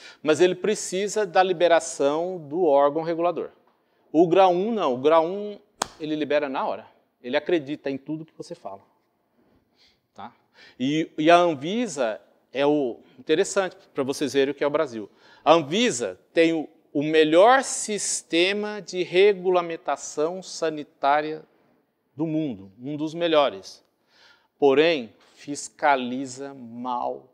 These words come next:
pra caramba. Eles são bons pra fazer lei, mas são ruins pra fiscalizar. Se a Anvisa fiscalizasse, eu não teria perdido esses trezentos e tantos milhões que eu falei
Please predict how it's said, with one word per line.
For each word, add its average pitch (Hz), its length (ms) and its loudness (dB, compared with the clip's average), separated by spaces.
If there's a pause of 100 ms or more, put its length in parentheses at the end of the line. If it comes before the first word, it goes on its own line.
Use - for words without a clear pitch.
(220)
pra 147 200 -4
caramba. 110 920 -16 (1160)
Eles 127 260 -4
são 123 300 -4
bons 151 420 -2
pra 165 180 -8
fazer 160 360 -8
lei, 104 380 -10 (140)
mas 107 140 -20
são 104 380 -18 (240)
ruins 135 300 -14
pra - 140 -20
fiscalizar. - 560 -20 (960)
Se - 340 -4
a 147 60 4
Anvisa 165 420 -6
fiscalizasse, 131 880 -6 (400)
eu 143 120 2
não 151 140 -4
teria 143 240 -4
perdido 123 440 -8
esses - 380 -16
trezentos 123 500 -8
e 120 60 -8
tantos 120 240 -6
milhões 113 380 -8
que - 60 -20
eu - 80 -20
falei 110 160 -8